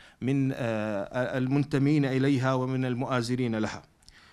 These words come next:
وكي لا أطيل، اسمحوا لي أن آخذ نماذج من استشرافات الهيئة التي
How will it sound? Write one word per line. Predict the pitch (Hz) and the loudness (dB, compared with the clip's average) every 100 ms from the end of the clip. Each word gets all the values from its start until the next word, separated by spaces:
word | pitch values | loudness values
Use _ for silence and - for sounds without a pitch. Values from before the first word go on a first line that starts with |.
| - - - | -20 -12 -4
وكي | 139 180 | 2 6
لا | 190 190 | 6 6
أطيل، | 180 196 202 190 - | 4 2 2 2 -2
اسمحوا | 147 180 185 175 | -2 0 4 6
لي | 180 180 | 6 4
أن | 165 | 6
آخذ | 175 170 180 | 6 6 4
نماذج | 165 160 180 160 123 107 | 4 8 8 8 6 2
من | 143 | 0
استشرافات | 143 151 - 143 131 151 147 | 0 -2 2 2 4 2 4
الهيئة | 135 143 156 143 139 - _ - - | 2 4 4 4 0 -8 _ -12 0
التي | 135 156 160 160 156 | 2 4 4 4 2